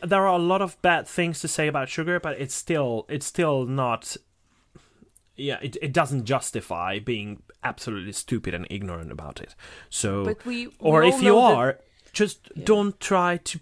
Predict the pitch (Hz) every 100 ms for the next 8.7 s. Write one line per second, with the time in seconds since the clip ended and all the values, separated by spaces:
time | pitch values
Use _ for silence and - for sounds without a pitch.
0 | - 160 151 180 - - 165 143 107 107
1 | 101 _ _ _ _ _ 147 123 - -
2 | - - - 135 151 143 147 143 117 117
3 | 135 135 95 92 - - 117 113 110 127
4 | 120 - 110 104 110 131 - - 87 104
5 | 107 107 - - - 127 120 143 - 101
6 | 90 110 - 113 - 95 104 101 - 80
7 | 85 85 95 95 - - 92 92 90 90
8 | - - - 98 95 98 -